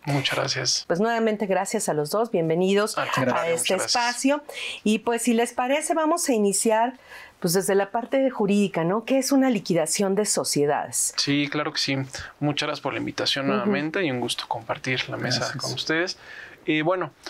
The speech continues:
Speaker 1: La liquidación, podríamos decir que, en términos muy simples, es un procedimiento. A final de cuentas, es una serie de actos que tienen como finalidad última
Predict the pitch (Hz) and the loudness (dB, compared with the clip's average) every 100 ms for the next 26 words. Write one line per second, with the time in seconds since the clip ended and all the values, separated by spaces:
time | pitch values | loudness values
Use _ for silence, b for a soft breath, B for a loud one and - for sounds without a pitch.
0 | B B _ 156 156 156 156 180 170 165 | B B _ 2 2 2 -2 0 0 0
1 | 214 220 220 175 165 180 - 165 - 160 | 0 -2 -2 0 2 0 0 -2 -2 -2
2 | 151 110 - 120 147 151 156 135 143 147 | 0 -4 -8 -8 -2 2 2 2 2 2
3 | 156 147 143 165 - - 139 - - - | 2 0 0 -2 -4 -2 0 0 -2 -6
4 | _ _ 147 147 151 143 147 139 127 123 | _ _ -2 2 2 2 -2 -2 -2 0
5 | 131 131 190 226 139 139 131 131 139 135 | -2 -2 -4 -4 -2 -2 0 -2 -2 -2
6 | 131 131 131 - 143 135 131 143 143 139 | -2 -2 -2 -2 0 0 0 0 0 0
7 | 127 123 123 - 160 220 - B B B | 2 0 -2 -2 -4 -4 -8 B B B
8 | B B - - 147 151 165 - - 165 | B B -14 -4 0 2 0 -4 -2 0
9 | 175 180 - 156 143 131 - 135 127 131 | 0 0 -2 0 2 0 0 0 0 0
10 | 139 147 147 147 139 151 160 180 | 0 0 0 0 0 2 2 0